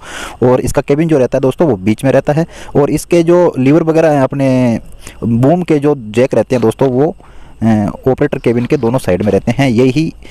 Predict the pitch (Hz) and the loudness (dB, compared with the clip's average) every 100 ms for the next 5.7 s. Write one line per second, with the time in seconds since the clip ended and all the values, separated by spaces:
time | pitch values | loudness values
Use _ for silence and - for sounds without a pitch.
0 | - - - 123 143 - - 123 - 117 | -6 -6 -2 0 -2 -4 -2 -2 -2 -2
1 | 131 - 101 101 - 123 139 139 160 165 | -2 -2 -2 0 0 0 0 0 -2 -4
2 | 135 110 120 151 - 110 107 165 104 - | -4 -2 0 0 0 0 2 2 0 0
3 | 120 95 90 92 101 101 - 95 - - | 0 0 2 0 0 -4 -6 -10 -8 -10
4 | - 180 - 143 165 156 156 143 123 123 | -4 -4 -2 -4 -4 -4 -4 -2 -2 0
5 | 127 135 139 147 143 - | -2 0 0 0 0 0